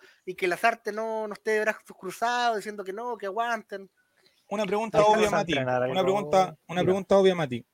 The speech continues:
Speaker 2: Sesenta minutos. Te va a poner el peor de los casos. Chile va perdiendo dos cero ya con Argentina. Eh, tuvieron dos rajazos, le pegaron dos veces al arco, no sé, se concentró Chile. Si, si tú, ¿qué,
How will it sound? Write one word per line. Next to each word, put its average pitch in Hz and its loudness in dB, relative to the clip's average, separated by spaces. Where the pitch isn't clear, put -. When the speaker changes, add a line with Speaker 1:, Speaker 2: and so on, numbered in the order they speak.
Speaker 2:
Sesenta 214 2
minutos. 113 -4
Te - 0
va 170 4
a - 4
poner 180 2
el 175 -4
peor 190 2
de 170 2
los 151 -4
casos. - -12
Chile 185 4
va 180 6
perdiendo 175 -2
dos 170 -2
cero 180 4
ya 180 4
con 175 -2
Argentina. 175 -4
Eh, 127 -2
tuvieron 160 2
dos 165 2
rajazos, 165 2
le 147 -2
pegaron 151 2
dos 147 -6
veces 143 -4
al 151 0
arco, 160 2
no 143 -8
sé, 127 -8
se 131 -6
concentró 135 -8
Chile. 160 -4
Si, 156 -4
si - -2
tú, 208 4
¿qué, 233 2